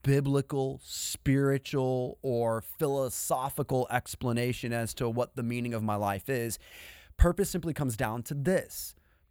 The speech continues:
Purpose is whatever you add value to. Whatever you add value to. And when you can see yourself as valuable,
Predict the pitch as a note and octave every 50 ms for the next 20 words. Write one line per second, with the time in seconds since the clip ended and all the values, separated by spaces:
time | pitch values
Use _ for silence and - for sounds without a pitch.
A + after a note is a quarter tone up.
0 | _ _ _ - - D#3+ E3 F3 - G3 G3+ G3+ G3 - - - - _ _ _
1 | _ _ _ - C#3+ C3+ A#2 A2+ A#2 A#2+ A2+ - - - _ - - A2 B2 B2+
2 | B2+ - C3+ C#3+ D3+ C#3+ D#3 D3+ D3+ B2+ C3+ C#3 C#3+ - B2 B2 A#2+ A#2 A2 G2
3 | A#2+ A2+ G#2+ G#2 F#2+ F2 E2+ D#2 - - C2+ A1 - - _ _ _ _ _ _
4 | _ _ - B2 C3+ C#3+ D#3+ F3 F3 E3+ F3+ E3 D#3 D3+ C#3+ B2 C3 B2+ B2 A#2
5 | G#2+ A2+ A2+ A2 G2+ F2+ E2+ E2 D2 - - C#2 - - - - _ _ _ _
6 | _ - - C#3 C#3 C#3+ D3 D#3 D#3 D#3 D3 - C#3 B2+ - - - A3+ G#3+ G3
7 | E3 C#3+ - - F3 E3+ E3+ D#3+ - A#2+ A2+ G#2+ G2+ G2+ A#2 G2+ G#2 A2+ A#2+ B2
8 | B2+ B2+ C#3+ D#3 D#3+ E3